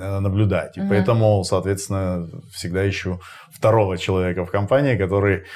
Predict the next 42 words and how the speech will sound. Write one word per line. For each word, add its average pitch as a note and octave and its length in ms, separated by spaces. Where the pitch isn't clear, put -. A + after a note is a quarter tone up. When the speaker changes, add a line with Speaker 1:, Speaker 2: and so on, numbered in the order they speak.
Speaker 1:
э, F2+ 440
который, G2 440
который G2 300
этим F#2+ 160
обладает. F#2 640
Или A#2 180
партне-, G#2+ 380
в, F2+ 300
в, F#2 80
и A2+ 520
к-, G#2 360
ну, B2 160
то - 80
есть F2 140
я F#2+ 80
в F#2+ 40
ряде F#2+ 220
бизнесов F2 520
с - 100
партнерами F3+ 500
работаю, F#2+ 420
Speaker 2:
Мгм. G2 100
Speaker 1:
их B2+ 80
всегда G#2+ 240
по F#2 100
этому D#2+ 300
принципу D#2 440
выбираю, D#2 440
Speaker 2:
Мгм. D2+ 40
Speaker 1:
что, F#2 260
э, C3 60
ладно, A#2 380
стратеги, C#3 460
креативщики C3+ 600
<laughs> G3 1080
есть, F#3 640
э, C3+ 380
нужны, C3 580
нужны A#2 640
админи-, G#2+ 360
мощные G#2 460
администраторы. F#2+ 640